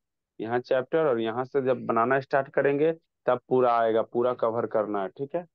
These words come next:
और जैसे अलग अलग color से कर रहे हैं वैसे अलग अलग color से करो, और ये दोनों करो, उसके बाद none फाइनाइट्स के बारे में आते हैं।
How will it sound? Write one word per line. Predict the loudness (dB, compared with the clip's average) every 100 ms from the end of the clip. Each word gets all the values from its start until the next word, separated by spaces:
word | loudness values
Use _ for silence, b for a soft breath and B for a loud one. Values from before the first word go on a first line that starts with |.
| _ -20 _ _ _ -8
और | -2
जैसे | -2 0 2
अलग | 2 4
अलग | 2 0 0
color | 0 0 0
से | -6
कर | -2 0
रहे | 2 2
हैं |
वैसे | 2 2 2
अलग | 2 2
अलग | 0 -4 -4
color | -4
से | -4 -8
करो, | 0 2 2 -2 _ _ _ _ _
और | 0 4 4 4 0 -6 _ _ _ -2
ये | 0
दोनों | 2 2 2
करो, | 0 0 0
उसके | -2 -2
बाद | 0
none | 0 -2
फाइनाइट्स | -4 -6 -6
के | -4
बारे | 0 0
में | 0
आते | -4 -4
हैं। | -8